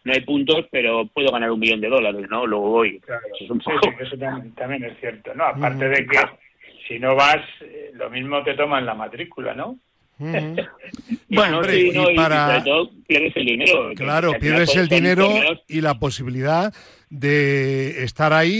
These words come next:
Speaker 3: y ganar un trofeo importante, sobre todo
Speaker 1: Claro,
Speaker 3: para
Speaker 1: claro.
Speaker 3: Djokovic, que está realmente, eh, obsesionado, yo diría, con ser el que más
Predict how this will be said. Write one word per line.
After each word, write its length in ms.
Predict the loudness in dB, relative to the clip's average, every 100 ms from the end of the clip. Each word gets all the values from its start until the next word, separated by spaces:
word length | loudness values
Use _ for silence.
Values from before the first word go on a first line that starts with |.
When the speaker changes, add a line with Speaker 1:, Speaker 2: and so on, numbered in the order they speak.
| -2
Speaker 3:
y 260 | -2 -2 -2
ganar 440 | -2 0 2 2 0
un 200 | -2 0
trofeo 520 | -2 0 0 2 2
importante, 600 | 2 -2 -2 0 0 0
sobre 220 | 0 0
todo 120 | 0
Speaker 1:
Claro, 140 | 2 2
Speaker 3:
para 120 | 4
Speaker 1:
claro. 120 | 2
Speaker 3:
Djokovic, 480 | 2 2 0 -4 -16 -20 -20 _
que 100 | -4
está 240 | -2 2 2
realmente, 800 | 4 2 2 -2 0 2 2 0 -6 -20 _ -6
eh, 240 | 0 2
obsesionado, 640 | 2 0 -2 0 2 4 4
yo 140 | 2
diría, 320 | 2 2 2 2
con 360 | 2 2 2
ser 240 | 0 0 2
el 200 | 0 -2
que 140 | -2
más 400 | 2 2 2 -2